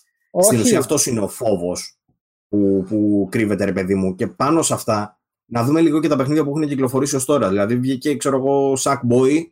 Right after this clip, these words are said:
Speaker 2: ακόμα και το Sackboy, ε, το βλέπεις στο P S five και τρίβεις τα μάτια σου. Είναι πανέμορφο, είναι λουκούμι. Χρησιμοποιεί, ξέρω εγώ, τα χαρακτηριστικά του P S five όπως πρέπει. Το three D audio, τον S S D, όλα αυτά.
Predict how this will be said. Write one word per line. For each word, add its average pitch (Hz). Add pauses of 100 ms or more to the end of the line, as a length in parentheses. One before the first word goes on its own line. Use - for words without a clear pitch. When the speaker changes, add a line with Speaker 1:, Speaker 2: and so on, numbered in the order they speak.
(460)
Speaker 2:
ακόμα 131
και 131
το 123
Sackboy, 110 (500)
ε, 117
το 117
βλέπεις 165
στο 147
P 156
S 143
five 143
και 196
τρίβεις 185
τα 208
μάτια 202
σου. 107
Είναι 127
πανέμορφο, 143
είναι 131
λουκούμι. 123
Χρησιμοποιεί, 110
ξέρω 135
εγώ, 139
τα 139
χαρακτηριστικά 131
του 127
P 143
S 147
five 156 (260)
όπως 139
πρέπει. 107
Το 104
three 113
D 98
audio, 113
τον 113
S -
S 101
D, 120 (540)
όλα 135
αυτά. -